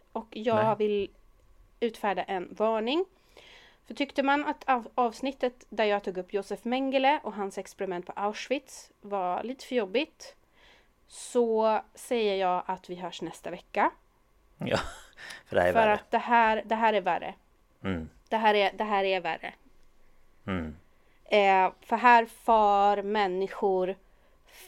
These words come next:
Speaker 1: fruktansvärt illa. Och det är inte bara vuxna. Alltså, det här är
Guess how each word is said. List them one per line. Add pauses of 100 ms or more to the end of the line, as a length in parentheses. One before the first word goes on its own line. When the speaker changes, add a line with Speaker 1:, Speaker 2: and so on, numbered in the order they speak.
(140)
Speaker 1:
fruktansvärt
illa.
Och
det
är
inte
bara
vuxna.
Alltså,
det
här
är